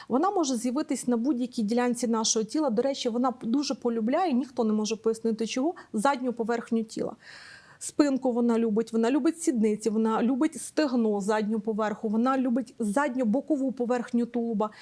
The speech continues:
Тобто ті локації, де зазвичай людина цю еритему пропускає. Пропускає чому? Тому що вона ніяк себе не проявляє.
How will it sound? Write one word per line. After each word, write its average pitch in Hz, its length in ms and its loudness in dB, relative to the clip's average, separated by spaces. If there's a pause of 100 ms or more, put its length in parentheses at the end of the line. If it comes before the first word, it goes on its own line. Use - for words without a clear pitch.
(300)
Тобто 269 260 0
ті - 180 -4
локації, 311 560 2
де 226 120 2
зазвичай 233 520 0
людина 277 420 0
цю - 220 -4
еритему 247 480 0
пропускає. 247 720 0
Пропускає 359 520 0
чому? 427 240 0
Тому 311 220 -2
що - 220 -4
вона 294 200 0
ніяк 277 300 0
себе 247 220 -2
не 247 120 2
проявляє. 247 580 -2